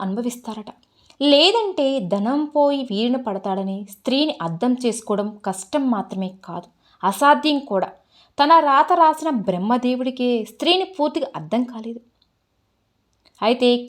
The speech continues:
కాలి బొటన వేలు, స్త్రీ యొక్క కాలి బొటన వేలు నేలకు తాకినట్లయితే ఆ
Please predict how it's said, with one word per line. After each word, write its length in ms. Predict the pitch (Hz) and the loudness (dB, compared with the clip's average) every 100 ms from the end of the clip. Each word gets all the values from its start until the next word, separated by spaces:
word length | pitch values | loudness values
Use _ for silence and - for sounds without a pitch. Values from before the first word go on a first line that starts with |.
| 302 | 4
కాలి 260 | 294 330 269 | 6 6 2
బొటన 360 | 190 202 233 254 202 | 0 2 2 0 -2
వేలు, 220 | 185 - _ _ _ _ _ _ | -6 -10 _ _ _ _ _ _
స్త్రీ 260 | - 320 349 370 | -2 4 6 8
యొక్క 220 | 440 427 349 349 | 6 4 2 0
కాలి 260 | 240 214 269 | -2 0 0
బొటన 340 | 196 180 220 262 | 0 -2 0 -2
వేలు 360 | 262 262 247 233 233 - 208 | 0 -2 0 -2 -2 -4 -4
నేలకు 400 | 190 190 240 294 285 | -2 0 0 0 -6
తాకినట్లయితే 1000 | - 196 208 240 233 233 233 185 180 185 185 - | -2 -2 0 0 -2 -2 -6 -6 -4 -4 -4 -4
ఆ 120 | 196 | -8